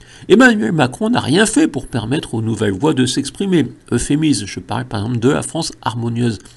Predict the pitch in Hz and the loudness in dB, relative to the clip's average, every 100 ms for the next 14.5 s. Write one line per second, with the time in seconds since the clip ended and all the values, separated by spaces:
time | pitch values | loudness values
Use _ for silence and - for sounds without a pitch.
0 | - - 165 233 220 - _ _ _ _ | -6 0 4 4 2 -4 _ _ _ _
1 | 101 92 - 104 107 110 107 98 95 120 | -10 -10 -10 -8 -6 -6 -6 -6 -2 0
2 | 139 160 160 131 110 - 135 147 147 - | 0 2 2 2 -2 -4 0 2 2 -2
3 | - 98 92 104 107 - - 101 101 - | -4 -4 -4 -4 -4 -4 -6 -4 -6 -4
4 | 151 185 185 - - - - - 156 135 | -2 0 0 -4 -20 -20 -20 -18 -14 -4
5 | - 247 240 - 113 127 190 - 156 131 | 2 4 2 0 0 0 -2 0 0 2
6 | 107 113 135 147 - - - - 110 175 | 0 0 0 -2 -6 -10 -18 0 6 6
7 | 135 127 - 127 120 139 143 - 131 127 | 6 0 -2 -4 0 0 0 -2 -2 0
8 | 135 123 120 107 104 - _ _ _ _ | -2 -4 -2 -2 -4 -8 _ _ _ _
9 | _ _ _ - 180 233 190 - - 302 | _ _ _ -2 4 4 2 -4 -2 0
10 | - 139 - - 143 214 113 - - 120 | 2 0 -2 0 0 0 -4 -6 0 2
11 | 113 98 104 110 - 143 - - 202 - | 2 0 -2 -4 -4 -4 -4 -2 -4 -6
12 | - - - 135 190 226 214 131 107 98 | -20 -20 -4 2 2 2 0 0 0 -4
13 | 92 98 - - - - - 190 190 131 | -6 -8 -14 -8 -6 -6 -6 -2 2 2
14 | 151 170 147 113 | 2 0 0 -2